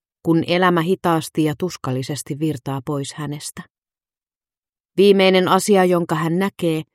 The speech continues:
on yksinäinen voikukka, joka on löytänyt tiensä esiin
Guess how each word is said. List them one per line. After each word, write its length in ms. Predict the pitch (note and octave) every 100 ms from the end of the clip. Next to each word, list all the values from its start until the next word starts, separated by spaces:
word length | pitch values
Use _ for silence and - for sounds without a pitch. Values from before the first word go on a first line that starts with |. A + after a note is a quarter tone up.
| _ _ _ _
on 180 | G3+ G3+
yksinäinen 640 | G#3+ - D#3 C#3 C#3+ C#3+
voikukka, 640 | E3 E3+ D#3 D3+ _ - E3 _ _ _ _ -
joka 160 | G3 G3
on 140 | F3+
löytänyt 400 | G3+ G3+ F#3+ F3 -
tiensä 380 | G#3+ F#3 C#3+ -
esiin 400 | F3 D#3+ D#3 D3